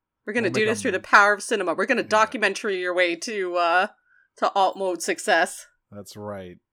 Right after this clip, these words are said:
Speaker 2: Uh, so the first stop on the Hashtag and Jawbreaker cinematic victory tour,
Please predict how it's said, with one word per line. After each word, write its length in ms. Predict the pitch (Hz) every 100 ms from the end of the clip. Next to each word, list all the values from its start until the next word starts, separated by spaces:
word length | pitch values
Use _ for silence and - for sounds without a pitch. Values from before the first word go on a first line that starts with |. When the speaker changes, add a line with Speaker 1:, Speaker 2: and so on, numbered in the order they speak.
| _
Speaker 2:
Uh, 580 | 117 113 110 107 104 104 -
so 640 | - - 117 113 107 107
the 80 | 113
first 600 | - 127 127 127 - -
stop 580 | - - 131 123 113 - -
on 440 | 123 113 113 113 107
the 180 | 117 117
Hashtag 520 | 120 110 - 117 110
and 100 | 107
Jawbreaker 800 | 110 110 104 110 104 104 104 104
cinematic 640 | 107 - 120 113 107 104 104
victory 360 | 107 - 107
tour, 520 | - 113 104 104 98